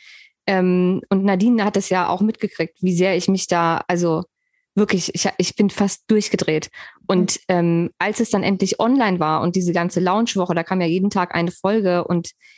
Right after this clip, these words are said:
äh, das erste Feedback dazu zurückkam und ich gesehen hab, dass die ganzen Leute Ordner anlegen für die Arbeitsblätter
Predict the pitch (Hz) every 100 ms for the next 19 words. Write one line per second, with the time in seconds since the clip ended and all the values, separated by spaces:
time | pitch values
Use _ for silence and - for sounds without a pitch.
0 | _ _ 170 170 - 180 180 - 262 -
1 | 190 180 175 - 175 - 180 175 180 165
2 | 165 180 - 180 185 180 175 185 180 170
3 | 170 175 175 - 185 226 - 196 160 -
4 | 165 160 151 151 151 160 - 185 180 180
5 | 202 196 - - 151 - 156 160